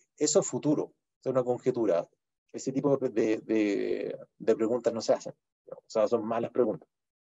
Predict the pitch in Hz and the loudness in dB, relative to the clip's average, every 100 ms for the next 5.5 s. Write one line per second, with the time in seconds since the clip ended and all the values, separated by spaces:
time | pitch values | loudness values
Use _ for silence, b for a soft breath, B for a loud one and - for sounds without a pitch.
0 | _ _ 107 107 110 107 107 107 104 - | _ _ 0 2 4 4 4 4 2 -4
1 | _ _ _ _ _ _ _ _ _ _ | _ _ _ _ _ _ _ _ _ _
2 | _ _ _ _ _ 156 175 185 185 139 | _ _ _ _ _ 8 10 8 8 8
3 | 135 135 135 131 131 139 151 160 170 170 | 10 10 10 10 10 10 8 8 10 8
4 | 165 156 156 160 185 151 139 - 135 131 | 8 4 6 6 4 6 4 4 0 0
5 | 139 - 147 151 151 | -2 2 4 4 2